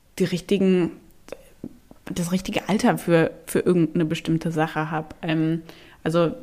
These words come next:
ich habe es ja eingangs schon einmal kurz gesagt, ähm, bezüglich, äh, Cheftreff, der, der Konferenz, die wir während des Studiums im dritten Semester ge-,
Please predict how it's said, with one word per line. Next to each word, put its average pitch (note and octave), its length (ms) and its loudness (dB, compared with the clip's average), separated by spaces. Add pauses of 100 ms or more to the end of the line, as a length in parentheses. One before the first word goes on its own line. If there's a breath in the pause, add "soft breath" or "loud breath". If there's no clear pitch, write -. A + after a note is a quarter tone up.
(140)
ich - 80 -8
habe F#3+ 140 -2
es - 100 -12
ja A3+ 220 0
eingangs F#3+ 340 2
schon F3 340 -2
einmal F3 200 0
kurz - 280 -10
gesagt, F3 540 0
ähm, E3 300 0
bezüglich, F3 580 -8
äh, - 260 -8
Cheftreff, G#3+ 720 -4
der, F3 280 -2
der F3 180 -4
Konferenz, G3+ 560 -2
die G3+ 160 -2
wir F#3+ 320 0 (160)
während F#3+ 300 0
des F#3+ 80 -4
Studiums G#3+ 600 0
im F#3 440 -2
dritten G3+ 320 0
Semester G#3 380 0
ge-, G#3 260 0